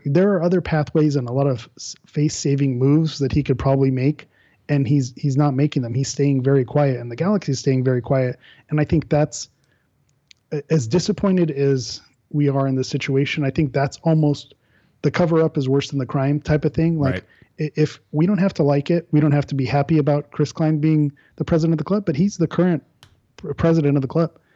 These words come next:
Speaker 1: Wear it. Be, you know, <laughs> almost like, be a villain. Be the Vince
Speaker 2: <laughs>
Speaker 1: McMahon, like,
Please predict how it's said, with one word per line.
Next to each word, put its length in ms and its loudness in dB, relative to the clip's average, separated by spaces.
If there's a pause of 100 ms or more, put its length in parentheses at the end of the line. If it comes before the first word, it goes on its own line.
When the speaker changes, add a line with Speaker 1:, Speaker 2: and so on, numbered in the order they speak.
(280)
Speaker 1:
Wear 260 0
it. 300 -6
Be, 80 -2
you 140 -2
know, 160 0 (400)
<laughs> 360 -2
almost 300 2
like, 200 2
be 160 2
a 40 4
villain. 400 -2
Be 160 0
the 100 2
Vince 280 0
Speaker 2:
<laughs> 60 -4
Speaker 1:
McMahon, 460 0
like, 220 -4